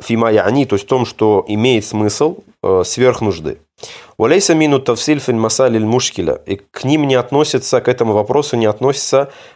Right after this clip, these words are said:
объяснение, э, детализация каких-то сложных вопросов. Хусусан лиль афамиль касира, особенно, э, людям, которые плохо понимают, ещё раз повторить, ещё раз повторить.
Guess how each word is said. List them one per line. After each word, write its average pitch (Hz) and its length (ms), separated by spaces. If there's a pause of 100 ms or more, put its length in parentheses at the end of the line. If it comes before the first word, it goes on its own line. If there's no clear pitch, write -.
(120)
объяснение, 127 1080 (420)
э, 98 920 (300)
детализация 117 840
каких-то 117 280
сложных 113 420
вопросов. - 480 (200)
Хусусан 139 600
лиль 120 140
афамиль 123 480
касира, 117 680 (400)
особенно, 120 880
э, 95 340 (120)
людям, 113 300
которые 107 240
плохо 113 280
понимают, 107 500
ещё 117 280
раз 110 120
повторить, - 500
ещё 113 240
раз 110 140
повторить. 107 480